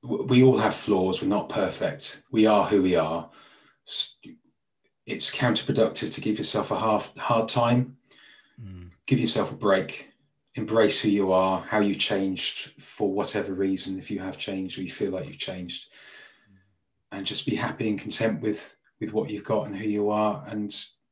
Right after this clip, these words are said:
Speaker 1: shape you, you can shape your own future just off that, that embracing of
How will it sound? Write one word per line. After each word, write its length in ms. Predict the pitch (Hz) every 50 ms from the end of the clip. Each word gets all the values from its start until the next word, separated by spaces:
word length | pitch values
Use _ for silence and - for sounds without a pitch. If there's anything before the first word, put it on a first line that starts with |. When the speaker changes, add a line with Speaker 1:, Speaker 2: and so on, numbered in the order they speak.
| _ _
Speaker 1:
shape 420 | - - - - 117 107 - - -
you, 120 | - -
you 240 | - 110 107 107 92
can 220 | 85 - - 123 110
shape 340 | - - 101 92 - -
your 120 | - 104 104
own 200 | 107 107 107 101
future 580 | - - - - - - - - 110 98 - - -
just 240 | - - - -
off 200 | - - - -
that, 220 | - - - - - _ _ _ -
that 220 | - - - - _ _ _ _ _ _ -
embracing 540 | - - - 107 104 98 - - - 104 104
of 200 | 104 - - -